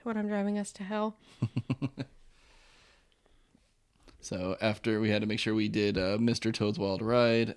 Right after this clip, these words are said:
Speaker 2: After that, our last Lightning Lane, our last ride for the evening was Space Mountain.
Speaker 1: Yes, we had that at eight oh five.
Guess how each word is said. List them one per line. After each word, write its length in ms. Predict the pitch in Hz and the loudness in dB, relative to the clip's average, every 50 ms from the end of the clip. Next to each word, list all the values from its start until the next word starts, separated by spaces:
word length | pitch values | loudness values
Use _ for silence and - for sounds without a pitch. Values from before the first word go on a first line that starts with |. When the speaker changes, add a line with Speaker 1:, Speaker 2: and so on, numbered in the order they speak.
| - | -6
Speaker 2:
After 320 | 104 104 110 - - 110 107 | -6 -6 -6 -4 -4 -4 -2
that, 580 | 107 104 104 101 98 98 98 - - - - 117 - - - - | 0 0 0 2 0 0 -2 -6 -8 -10 -10 -12 -14 -12 -6 -2
our 160 | 104 110 107 | 0 0 2
last 400 | 104 104 101 104 104 - - - - | 2 2 0 0 0 -2 -6 -8 -4
Lightning 380 | - 107 107 101 98 98 101 | 0 0 2 2 2 0 0
Lane, 120 | 98 98 98 | -2 -2 0
our 100 | 95 98 | 0 0
last 240 | 95 92 101 - | 0 0 -2 -2
ride 260 | 92 101 104 104 104 98 | -2 0 0 0 0 0
for 100 | - 104 | 0 -2
the 140 | 101 71 | 0 0
evening 380 | 80 101 92 87 95 98 107 107 | 0 0 0 0 -2 -2 0 0
was 400 | 98 95 92 92 92 107 113 - - - - - | 0 -2 -2 -2 -4 -4 -6 -10 -12 -16 -12 -8
Space 460 | 117 - - - 101 98 101 - - | -8 -6 -6 -2 -2 -2 -2 -2 -4
Mountain. 480 | - 92 85 78 - - 69 85 104 104 - _ _ _ _ _ _ _ _ _ _ _ | -4 -4 -4 -4 -6 -6 -6 -8 -8 -10 -12 _ _ _ _ _ _ _ _ _ _ _
Speaker 1:
Yes, 240 | - 247 233 233 - | -4 -4 -4 -4 -4
we 100 | 247 233 | -6 -4
had 140 | 226 226 214 | -4 -4 -4
that 200 | 226 220 220 - | -4 -4 -4 -4
at 180 | 226 226 226 - | -4 -4 -4 -4
eight 160 | 240 247 240 | -4 -2 -2
oh 140 | 233 240 233 | -2 -2 -4
five. 540 | 226 - - - 87 85 82 85 240 - - | -6 -4 -4 -2 0 0 -2 -2 -6 -10 -18